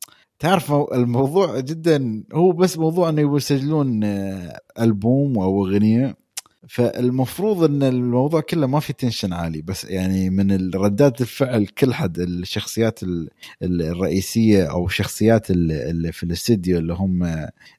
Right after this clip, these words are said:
اللي استأجروهم أو، أو اللي ع-، عملوا معهم كونتراكت مع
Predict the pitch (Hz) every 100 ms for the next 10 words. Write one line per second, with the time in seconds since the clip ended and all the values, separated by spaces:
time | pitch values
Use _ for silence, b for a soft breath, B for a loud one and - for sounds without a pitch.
0 | - 92 98 98 - 107 92 107 120 120
1 | 107 85 98 78 104 107 101 98 101 104
2 | 76 64 120 120 110 107 104 98 - 120
3 | 117 113 113 - 95 90 95 92 90